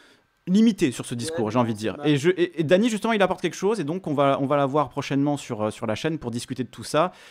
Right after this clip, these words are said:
Speaker 1: et, euh, parler, ben, de son, justement, de son rapport de, de patron communiste, comment il gère ses employés, comment il a créé sa structure, qu'est-ce que ça implique,
Speaker 2: Super idée.
Speaker 1: et voilà, donc je pense que ça, ça va t'intéresser aussi, à mon avis, euh,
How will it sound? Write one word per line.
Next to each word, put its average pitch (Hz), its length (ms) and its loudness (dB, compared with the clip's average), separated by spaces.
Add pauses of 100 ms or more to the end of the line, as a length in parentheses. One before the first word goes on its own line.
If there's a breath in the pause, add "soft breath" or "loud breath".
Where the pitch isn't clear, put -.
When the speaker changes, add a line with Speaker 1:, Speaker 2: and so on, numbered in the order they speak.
(140 loud breath)
Speaker 1:
et, 127 240 4
euh, 107 140 2
parler, 127 300 -2
ben, 127 100 0
de 120 100 -2
son, 110 360 -2
justement, 190 260 -2
de 107 140 -2
son - 160 -4
rapport 110 320 -2
de, 104 160 -2 (260 soft breath)
de 120 80 0
patron 143 400 2
communiste, 135 560 0
comment 143 220 2
il 135 120 4
gère 117 200 -2
ses 101 160 -10
employés, 127 420 -2
comment 135 160 -2
il 123 80 2
a 113 60 -2
créé - 160 -8
sa 92 100 -12
structure, 185 560 -8
qu'est-ce - 180 -8
que 123 120 -6
ça 113 340 0 (240 loud breath)
implique, 139 480 -2
Speaker 2:
Super 117 200 -10
idée. - 80 -16 (100)
Speaker 1:
et 135 260 4
voilà, 113 160 0
donc 135 160 -2
je - 100 -10
pense 175 180 -6
que - 40 -10
ça, 139 220 2
ça 139 100 0
va 139 80 4
t'intéresser 131 400 -2
aussi, 113 260 -4
à 127 40 0
mon 104 160 -4
avis, 104 260 -8
euh, 95 240 -10